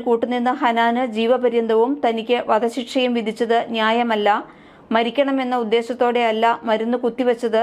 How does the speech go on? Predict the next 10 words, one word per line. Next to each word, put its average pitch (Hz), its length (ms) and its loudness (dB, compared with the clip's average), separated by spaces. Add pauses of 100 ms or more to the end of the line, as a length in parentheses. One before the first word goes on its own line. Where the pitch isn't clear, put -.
(120)
തുടങ്ങിയ 226 460 0
നിമിഷയുടെ 226 560 0
വാദങ്ങളൊന്നും 226 760 0
തന്നെ 196 240 -2 (560)
എവിടെയും 240 500 0
പരിഗണിക്കപ്പെട്ടിട്ടില്ല. 208 1000 0 (640)
വിചാരണയ്ക്ക് 240 640 0
ശേഷം 254 220 0 (120)
രണ്ടായിരത്തി 233 420 0
പതിനെട്ടിൽ 233 460 0